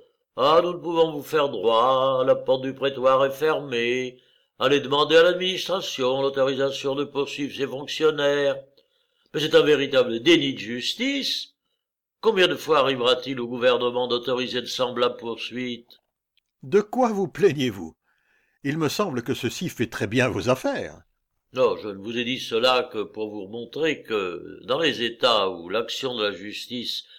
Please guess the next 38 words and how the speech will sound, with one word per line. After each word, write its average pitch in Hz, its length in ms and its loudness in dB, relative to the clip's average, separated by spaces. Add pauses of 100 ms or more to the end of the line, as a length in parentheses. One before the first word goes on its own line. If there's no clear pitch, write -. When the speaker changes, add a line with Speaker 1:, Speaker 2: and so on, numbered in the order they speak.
(180)
Speaker 1:
rencontre 123 420 -8
de 110 80 -6
tels 120 340 -2
obstacles, 147 680 -4 (560)
un 135 60 -6
gouvernement 135 540 4
n'a 143 80 2
pas 131 160 6
grand-chose 123 440 -4
à 123 120 4
craindre 135 240 -2
des 131 120 0
tribunaux. 147 800 -6 (1040)
C'est 147 200 -4
toujours 156 320 0
comme 139 200 0
disposition 139 680 -2
transitoire 151 800 -2
que 131 100 -8
l'on 117 160 0
s'insère 117 640 0
dans 110 180 -8
les 107 300 -4
lois 120 320 2
de 101 140 -4
telles 113 360 -2
exceptions. 113 840 -6 (800)
Mais 156 140 8
les 143 220 4
époques 135 320 -2
de 123 100 -4
transition, 117 720 0
une 113 100 -8
fois 107 260 -4
passées, 139 800 0
les 117 220 -4
exceptions 120 720 -4
restent. 151 580 -2